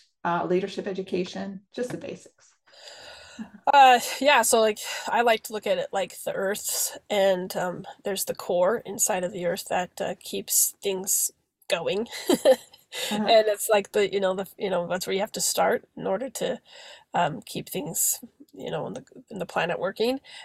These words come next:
Speaker 2: And so that's core phases usually between, like, zero to eight, and it really helps establish a f-, strong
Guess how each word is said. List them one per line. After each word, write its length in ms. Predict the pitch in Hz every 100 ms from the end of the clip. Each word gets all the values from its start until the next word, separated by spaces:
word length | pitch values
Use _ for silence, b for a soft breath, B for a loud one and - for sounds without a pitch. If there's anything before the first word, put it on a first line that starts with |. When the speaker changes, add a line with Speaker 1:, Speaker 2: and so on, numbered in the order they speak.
| B
Speaker 2:
And 100 | 220
so 140 | -
that's 360 | 214 180 180 -
core 240 | - 202
phases 460 | 185 185 - 180 -
usually 280 | 175 160 190
between, 240 | 226 -
like, 160 | 160 175
zero 200 | 165 170
to 120 | 170
eight, 240 | 214 240 -
and 100 | 208
it 120 | 180
really 220 | 185 180
helps 800 | 190 202 170 - - - - - -
establish 520 | 202 - 170 175 -
a 40 |
f-, 240 | - - - -
strong 580 | 135 - - 180 170